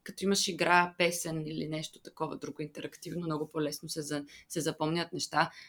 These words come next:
а като включиш към това и фактора за това, че децата като цяло имат малък капацитет на внимание и много не обичат да висят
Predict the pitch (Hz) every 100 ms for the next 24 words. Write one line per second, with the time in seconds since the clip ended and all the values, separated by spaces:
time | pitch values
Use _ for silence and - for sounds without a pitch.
0 | - - _ 180 180 180 165 - - 180
1 | 180 - 175 160 170 160 165 160 - 156
2 | 151 143 - 143 143 143 139 143 139 147
3 | 139 - 135 - 143 143 143 143 143 139
4 | 135 - - - 143 139 139 135 143 147
5 | 165 151 147 143 147 147 143 160 - 139
6 | 143 - 147 -